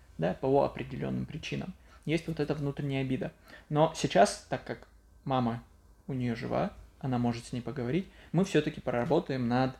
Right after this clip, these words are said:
обидой, которая есть. Я предполагаю, что мы в этой ситуации можем поработать над обидой, которая есть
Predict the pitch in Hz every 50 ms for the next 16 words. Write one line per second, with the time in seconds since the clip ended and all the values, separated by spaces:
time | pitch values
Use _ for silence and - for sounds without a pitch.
0 | - - - - - 135 123 139 165 190 190 143 - 135 - - 139 143 131 123
1 | 131 139 147 - - - - - - - - - - - - - - - - -
2 | - 147 - 156 147 139 127 107 - - - - _ _ _ _ _ _ - -
3 | 127 - - 131 127 127 127 131 127 117 110 110 113 - - - 120 117 120 127
4 | 123 117 107 113 127 120 - 117 - - - - - 208 208 - - 131 131 143
5 | 131 123 - 123 123 127 147 160 - - - 131 123 127 123 147 185 208 185 -
6 | - - - 135 147 135 120 120 139 -